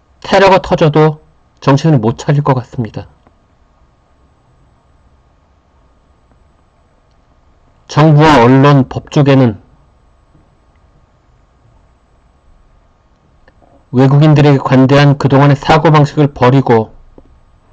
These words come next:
제발 우리 국민에게 안정된 치안을 주기 위해서, 안정된 직장을 주기 위해서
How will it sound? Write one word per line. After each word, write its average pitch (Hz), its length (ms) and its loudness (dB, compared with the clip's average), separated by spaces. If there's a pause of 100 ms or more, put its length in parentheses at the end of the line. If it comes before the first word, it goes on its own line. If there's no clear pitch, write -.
(640)
제발 147 400 2
우리 147 260 2
국민에게 139 760 0 (2750)
안정된 147 600 2
치안을 135 760 0
주기 135 340 -2
위해서, 113 460 -2 (480)
안정된 143 540 2
직장을 165 480 -2
주기 131 260 -8
위해서 113 460 -6